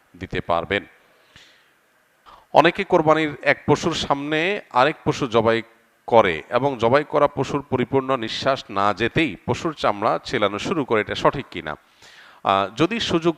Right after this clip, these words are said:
থাকে, স্কোপ থাকে যে এক পশুর সামনে আরেক পশু জবে না করে, আহ, একটু দূরে রেখে জবে করা যায়,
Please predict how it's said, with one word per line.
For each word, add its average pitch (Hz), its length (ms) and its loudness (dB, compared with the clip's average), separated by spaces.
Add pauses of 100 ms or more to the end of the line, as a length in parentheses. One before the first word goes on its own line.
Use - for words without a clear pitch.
থাকে, 120 340 0
স্কোপ 160 400 -2
থাকে 113 380 0
যে 98 540 -4
এক 120 260 -4
পশুর 123 260 -4
সামনে 127 320 -4
আরেক 113 200 -2
পশু - 180 -6
জবে 107 260 2
না 104 180 -2
করে, 104 300 -4 (380)
আহ, 95 80 -2
একটু 95 300 -2
দূরে 127 220 2
রেখে 123 440 -2 (140)
জবে 104 260 2
করা 92 300 0
যায়, 87 280 -4